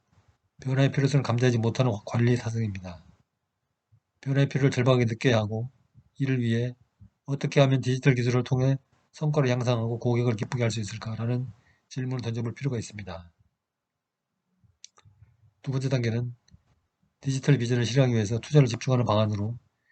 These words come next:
비전이 달성되었을 때 어떤 모습일지 보여주는 전략적 목표를 먼저 설정해야 합니다. 그 다음으로 필요한 것은 비전을 통해서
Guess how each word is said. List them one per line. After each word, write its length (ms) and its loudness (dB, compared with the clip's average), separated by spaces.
비전이 320 4
달성되었을 560 0
때 340 -4
어떤 260 -2
모습일지 380 -4
보여주는 500 -4
전략적 380 -4
목표를 300 -4
먼저 200 -4
설정해야 420 -4
합니다. 440 -12
그 140 -4
다음으로 320 2
필요한 240 -2
것은 300 -4
비전을 300 0
통해서 460 -2